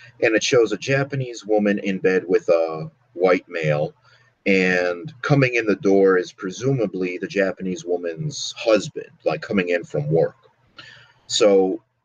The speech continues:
the message is the Japanese woman is cheating on her Japanese husband with the white guy, the white man.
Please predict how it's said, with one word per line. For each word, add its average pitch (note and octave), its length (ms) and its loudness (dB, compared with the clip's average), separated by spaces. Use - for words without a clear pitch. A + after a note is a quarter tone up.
the G#2+ 140 -6
message C#3 400 -4
is F2+ 600 -2
the F2+ 180 -10
Japanese A2+ 560 -2
woman F2+ 340 -4
is F2 320 -6
cheating C3+ 400 0
on G2+ 140 2
her F2+ 100 2
Japanese F2 580 -2
husband E2 600 -2
with E2 320 0
the F#2+ 80 4
white E2+ 360 2
guy, - 340 -10
the E2+ 80 -2
white E2 360 0
man. F#2 320 -10